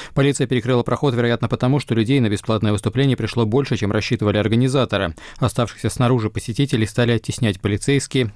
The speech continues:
и бойцы Росгвардии, при этом применяли силу. По информации издания «База», во время столкновений пострадали более тридцати человек,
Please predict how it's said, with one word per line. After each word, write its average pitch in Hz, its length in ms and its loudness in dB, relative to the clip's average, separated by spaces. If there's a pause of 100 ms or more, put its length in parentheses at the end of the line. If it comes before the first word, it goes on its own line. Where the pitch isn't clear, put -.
и 113 180 0
бойцы 107 480 2
Росгвардии, 110 720 2
при 107 160 -2
этом 107 340 0
применяли 104 460 2
силу. 113 460 0 (300)
По 123 120 2
информации 113 460 0
издания 107 360 0
«База», 107 400 0 (220)
во 117 80 0
время 113 220 2
столкновений 113 500 2
пострадали 107 420 0
более 104 260 2
тридцати - 340 -4
человек, 117 480 0